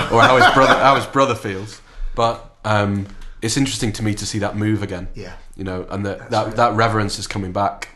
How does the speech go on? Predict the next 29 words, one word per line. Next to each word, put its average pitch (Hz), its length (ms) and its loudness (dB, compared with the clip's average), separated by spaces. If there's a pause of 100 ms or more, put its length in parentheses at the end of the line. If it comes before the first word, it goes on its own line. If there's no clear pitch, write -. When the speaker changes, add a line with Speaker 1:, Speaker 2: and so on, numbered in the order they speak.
(800)
Speaker 1:
and 98 380 -4 (760)
if 104 360 -8
United 98 460 -6
do 101 140 -2
win 101 120 6
the 95 80 -2
league 98 220 -6
again, 95 420 -8 (120)
then 90 340 -8
that'll - 220 -8
be 95 140 -6
his, - 280 2
you 80 60 -4
know, 85 120 -4
his 98 160 -8 (480)
fifty - 440 -8
billionth 92 560 -4
title 92 340 -10
or 87 80 -12
something 92 260 -10
like 82 140 -10
that, 113 220 -8
Speaker 2:
Mm. - 40 -14 (140)
Speaker 1:
and 113 140 -6
people 113 200 -4
will 104 140 -2
once 104 240 -2
again 95 240 -4
marvel 95 460 0